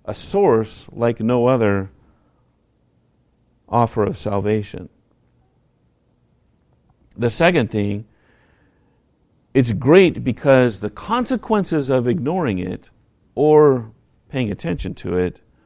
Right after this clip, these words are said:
are so much greater than the consequences of any other salvation that's offered. So the second thing is it's great because of the greater consequences that come with paying attention or not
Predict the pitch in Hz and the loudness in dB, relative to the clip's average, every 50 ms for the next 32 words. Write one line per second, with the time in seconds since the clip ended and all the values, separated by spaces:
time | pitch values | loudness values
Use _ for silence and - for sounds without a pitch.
0 | _ _ _ _ _ _ _ _ - 110 107 - - 143 143 143 135 120 - 90 | _ _ _ _ _ _ _ _ -6 -6 -6 -4 -2 -2 0 0 -2 -4 -4 -8
1 | 78 78 104 110 127 143 135 107 101 101 101 101 101 98 - - 117 113 107 92 | -10 -4 -2 0 0 0 0 0 -2 -4 -4 -6 -8 -10 -10 -8 -8 -8 -8 -8
2 | 107 - - 110 104 101 - 101 98 98 104 95 117 98 - 123 123 117 113 113 | -12 -12 -10 -10 -10 -10 -10 -10 -8 -8 -8 -8 -8 -8 -6 -4 -4 -4 -2 -2
3 | 131 139 117 95 92 90 98 - _ _ _ _ _ _ _ _ _ _ _ _ | -2 -2 -4 -4 -8 -10 -12 -18 _ _ _ _ _ _ _ _ _ _ _ _
4 | _ _ _ _ _ - - 113 107 104 101 98 95 95 - - 92 92 92 95 | _ _ _ _ _ -10 -6 -4 -4 -2 -2 -2 -2 -4 -4 -8 -10 -10 -10 -10
5 | - - - 160 156 92 - - - - - 113 _ _ _ _ _ _ _ _ | -12 -12 -12 -12 -12 -12 -12 -12 -14 -14 -14 -16 _ _ _ _ _ _ _ _
6 | _ _ _ _ _ _ _ _ _ _ _ _ _ _ _ _ _ _ _ _ | _ _ _ _ _ _ _ _ _ _ _ _ _ _ _ _ _ _ _ _
7 | _ _ _ _ _ _ _ _ _ _ _ _ _ _ _ _ _ - - 113 | _ _ _ _ _ _ _ _ _ _ _ _ _ _ _ _ _ -4 -2 0
8 | 107 101 - 160 160 143 117 107 104 98 98 95 98 92 - - - 123 131 127 | 0 2 2 2 2 2 2 0 0 -2 -2 -2 -4 -8 -6 0 2 2 2 2
9 | - 104 - - 104 98 101 95 98 95 110 110 107 95 98 92 - - - 135 | 0 -6 -2 -2 -2 -2 -2 -6 -6 -4 -2 -2 -2 -2 -4 -8 -10 -10 -8 -6
10 | 131 117 - - - - 101 98 101 - - 104 98 - - - _ _ _ _ | -6 -6 -8 -12 -12 -12 -12 -12 -12 -12 -14 -14 -14 -14 -18 -20 _ _ _ _
11 | _ _ _ _ _ _ _ _ _ - 110 107 - - 113 107 104 98 95 - | _ _ _ _ _ _ _ _ _ -16 -16 -14 -8 -6 -6 -4 -4 -6 -8 -10
12 | - 110 107 101 98 95 - 107 98 90 - 98 90 92 92 95 101 101 95 - | -8 -6 -6 -6 -6 -8 -8 -10 -10 -10 -10 -10 -10 -8 -6 -4 -4 -4 -4 -6
13 | - - | -10 -16